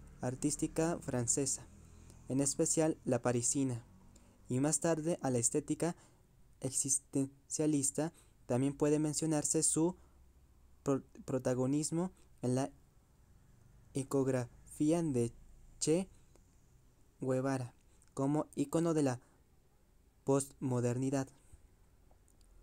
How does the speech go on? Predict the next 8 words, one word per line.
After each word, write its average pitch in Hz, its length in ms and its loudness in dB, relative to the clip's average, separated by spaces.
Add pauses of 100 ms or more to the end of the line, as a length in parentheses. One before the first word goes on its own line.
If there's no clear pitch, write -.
(580)
Estilos 151 440 0
de 147 80 2
boina. 139 380 0 (640)
Boina 143 420 2
inglesa. 143 540 0 (540)
Es 135 160 -4
una 160 140 2
boina 160 360 0